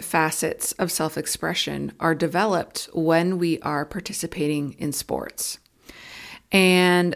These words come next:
there's something about engaging in sports that we allow ourselves to step into that we don't often allow ourselves to step into when we're talking about expressing ourselves boldly, unapologetically, uninhibitedly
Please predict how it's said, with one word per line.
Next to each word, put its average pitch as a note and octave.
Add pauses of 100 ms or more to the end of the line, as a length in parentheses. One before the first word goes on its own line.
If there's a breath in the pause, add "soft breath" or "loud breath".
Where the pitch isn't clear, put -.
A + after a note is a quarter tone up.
there's F3+ (120)
something A#3+
about E3
engaging D#3+
in D#3
sports -
that D#3
we E3
allow D#3+
ourselves F#3+
to E3+
step -
into E3+ (500 loud breath)
that F3
we F3+
don't G3+
often F#3
allow E3+
ourselves E3
to E3
step -
into D#3
when D3+
we're D3
talking F3
about D3+
expressing C#3+
ourselves C#3
boldly, C#3 (280 loud breath)
unapologetically, C3+
uninhibitedly C3+